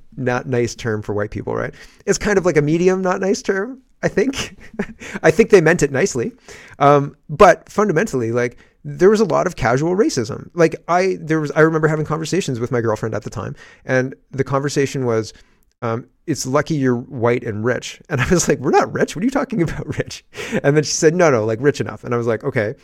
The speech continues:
She said, "If you were Black, no way." She's like, "You wouldn't have met my parents. No way. Period. Nope." Um,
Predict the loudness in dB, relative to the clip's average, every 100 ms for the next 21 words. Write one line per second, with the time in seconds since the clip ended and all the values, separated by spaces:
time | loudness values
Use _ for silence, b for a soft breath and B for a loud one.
0 | b b 0 2 2 2 0 2 0 -2
1 | -8 -8 -8 -10 -12 -12 -8 -2 0 0
2 | -2 -2 -2 -4 -4 -6 -6 -8 -8 -8
3 | -8 -10 -10 -8 -6 -8 -12 -12 -12 b
4 | b b b -6 -6 -6 -12